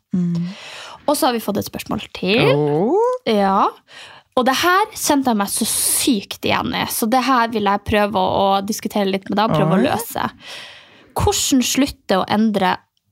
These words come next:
Speaker 2: andres tolkning av hvordan du er? Og det, jeg tror det er litt, eh, feilstilt spørsmål her, for jeg tror det er hvordan slutte, nei, hvordan
Speaker 1: Hvordan slutte å prøve å endre andres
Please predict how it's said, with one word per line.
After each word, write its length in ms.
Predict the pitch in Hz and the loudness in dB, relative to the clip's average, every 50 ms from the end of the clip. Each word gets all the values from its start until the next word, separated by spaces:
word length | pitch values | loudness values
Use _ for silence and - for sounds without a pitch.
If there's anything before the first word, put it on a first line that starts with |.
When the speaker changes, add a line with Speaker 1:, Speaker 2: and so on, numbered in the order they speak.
| _ _ _ _ | _ _ _ _
Speaker 2:
andres 540 | - 226 240 254 247 220 - 208 196 - - - | -2 2 2 2 2 2 -2 -4 -6 -6 -8 -6
tolkning 600 | - - 226 240 233 - - - - 220 214 - - | -2 -2 -2 -2 -2 -4 -8 -6 -4 -2 -2 -2 0
av 220 | - 214 208 202 | 0 0 0 -2
hvordan 360 | - - 214 - - - 220 | -4 -6 -4 -4 -2 0 0
du 100 | 208 226 220 - | 0 0 0 0
er? 160 | - 330 254 - - - - _ _ _ _ _ _ _ _ _ _ _ _ _ _ _ _ _ _ _ - | 0 0 -2 -2 -6 -12 -18 _ _ _ _ _ _ _ _ _ _ _ _ _ _ _ _ _ _ _ 0
Og 120 | 285 247 233 | 0 2 2
det, 100 | 320 294 | 2 2
jeg 180 | 269 302 302 | 2 2 0
tror 260 | - - - 339 311 | -2 0 2 2 4
det 100 | 240 240 226 233 | 4 4 4 4
er 80 | 240 | 4
litt, 260 | 226 208 202 196 - - - | 4 2 0 -2 -4 -6 -2
eh, 180 | 240 233 220 214 | 0 0 0 0
feilstilt 960 | - - - 254 240 233 233 233 - - _ - 240 - - - 208 190 - - | -2 -2 0 2 2 2 2 0 -2 -4 _ -6 -6 -4 -2 0 0 0 -2 -2
spørsmål 420 | - - 214 - - 226 226 240 | -2 -2 -2 -2 0 0 0 2
her, 140 | 262 294 330 | 2 2 2
for 120 | - - 226 | 2 0 0
jeg 140 | 233 233 - | 0 0 -2
tror 180 | - - 262 | -2 0 0
det 100 | 226 220 - | 2 2 2
er 100 | 220 220 214 | 2 2 0
hvordan 520 | - - - 302 294 - - - 214 202 | -2 -2 -2 -2 -2 0 0 0 0 0
slutte, 760 | - - - 254 269 262 - _ _ _ - 196 - 196 208 - - _ _ _ _ - _ _ _ _ _ _ _ _ _ _ _ _ _ _ _ _ _ _ _ _ - | 0 0 0 0 -2 -2 -4 _ _ _ -2 0 0 0 0 -2 -6 _ _ _ _ -20 _ _ _ _ _ _ _ _ _ _ _ _ _ _ _ _ _ _ _ _ -2
nei, 200 | - 247 262 269 269 | 0 2 2 2 0
hvordan 720 | - - - 370 359 - - - - 247 226 226 226 233 - - - - _ _ _ - - | 0 0 0 0 2 0 -2 0 0 2 2 2 2 0 -2 -6 -18 -20 _ _ _ -8 -2
Speaker 1:
Hvordan 240 | - 196 190 185 196 | 0 2 4 4 2
slutte 440 | 190 - - 208 - - - - 175 | 2 2 0 0 -2 -2 -2 -2 0
å 20 | |
prøve 320 | 170 - - 202 170 156 143 143 156 | 0 0 0 2 2 2 2 2 2
å 20 | - | 2
endre 460 | - 165 151 143 139 135 143 151 156 | 2 2 2 2 2 2 0 0 2
andres 580 | 175 165 151 143 139 143 165 - - - - | 2 0 0 0 0 0 -2 -4 -6 -8 -8